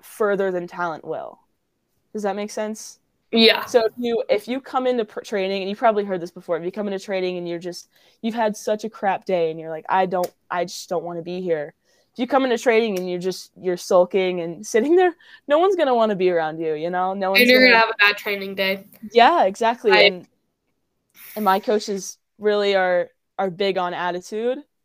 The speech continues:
Speaker 1: And, you know, if, if you're going through an injury, um, I try to stay positive, even though times are really hard, you know?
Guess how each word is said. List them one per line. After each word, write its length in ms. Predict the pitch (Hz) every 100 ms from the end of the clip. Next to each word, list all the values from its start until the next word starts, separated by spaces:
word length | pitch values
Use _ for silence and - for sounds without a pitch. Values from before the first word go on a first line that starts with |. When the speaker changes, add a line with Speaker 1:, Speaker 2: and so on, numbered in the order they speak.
| _ _ _ _ -
Speaker 1:
And, 420 | 196 185 180 180 - _
you 140 | 208
know, 180 | 185 160
if, 300 | 170 180 - _ _ _ _ 151 - - - _ _ _ _ _ -
if 180 | 208 214
you're 160 | 202
going 320 | 190 202 190 208
through 180 | 220
an 80 | 208
injury, 580 | 202 202 196 190 190 226 _ _ _ _ _ - -
um, 560 | 196 180 165 156 165 208 _ _ _ _ _ _ _ _ _ _
I 180 | - -
try 200 | 285 247 220
to 60 |
stay 160 | 240 233
positive, 580 | 233 220 226 240 247 226
even 240 | 202 185
though 140 | 185 180
times 360 | - 170 180
are 80 | 175
really 180 | 170 165
hard, 420 | 175 220 202 170
you 80 | 170
know? 320 | 170 165 170